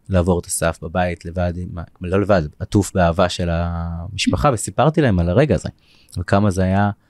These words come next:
מתוק, וכמה זה היה אוהב, וכמה זה היה מלא כוחות. ודיברנו על, אה, שלפעמים זה קורה בבית חולים, שכבר אין מה לעשות. ו-, ואז הם שאלו כזה, "מה, וגם לאמא זה יכול להיות?" ואמרתי,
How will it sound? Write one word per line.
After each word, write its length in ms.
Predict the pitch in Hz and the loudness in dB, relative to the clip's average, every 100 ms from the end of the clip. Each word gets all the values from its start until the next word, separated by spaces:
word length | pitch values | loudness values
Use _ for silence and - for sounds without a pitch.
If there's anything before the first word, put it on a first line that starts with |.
| _ _ - | _ _ -2
מתוק, 440 | 92 - 139 - 90 | -2 2 0 0 -8
וכמה 180 | - 92 | -6 -4
זה 80 | 92 | -2
היה 100 | 85 | 2
אוהב, 200 | 82 113 | 4 4
וכמה 180 | 95 92 | 2 -2
זה 80 | |
היה 40 | 98 | -4
מלא 200 | 90 101 | -4 -6
כוחות. 440 | - - 110 - - _ _ _ - - - - - | -8 -2 -2 -2 -16 _ _ _ -20 -16 -16 -18 -8
ודיברנו 1040 | 90 92 95 95 90 98 98 95 95 95 92 | -2 2 4 4 4 4 4 2 0 -2 -2
על, 260 | 90 90 | -2 0
אה, 760 | 92 92 92 90 92 90 90 90 - _ - _ | 0 0 -2 -2 -4 -4 -4 -6 -10 _ -20 _
שלפעמים 480 | - 107 - 107 120 | 0 2 4 4 2
זה 100 | 123 | 0
קורה 340 | - 127 131 127 | 0 2 4 2
בבית 220 | 127 131 | 0 -4
חולים, 380 | - 131 135 131 | -2 -2 -2 -6
שכבר 380 | - 101 98 95 | -6 -4 -2 -2
אין 100 | 101 | -4
מה 420 | 98 95 95 92 | -6 -6 -6 -6
לעשות. 560 | 90 - 85 82 - - _ 113 | -8 -8 -8 -8 -12 -20 _ -4
ו-, 180 | 95 90 87 87 90 87 90 90 87 87 90 90 - _ _ _ _ _ _ _ _ _ _ - - - | -2 0 0 2 0 2 2 0 0 -2 -4 -8 -12 _ _ _ _ _ _ _ _ _ _ -20 -14 -4
ואז 300 | 95 95 98 | 2 2 4
הם 140 | 101 95 | 2 2
שאלו 360 | - 90 139 | 4 6 4
כזה, 300 | - 220 117 | 4 2 2
"מה, 320 | 95 95 92 85 | 2 2 0 0
וגם 600 | 90 87 85 87 85 87 | -2 -2 -2 -4 -2 -2
לאמא 260 | 87 110 139 | -2 -2 0
זה 100 | 147 | -2
יכול 220 | - 151 | 0 0
להיות?" 280 | 156 151 104 | 0 -2 -2
ואמרתי, 420 | 98 107 - | -2 -4 -2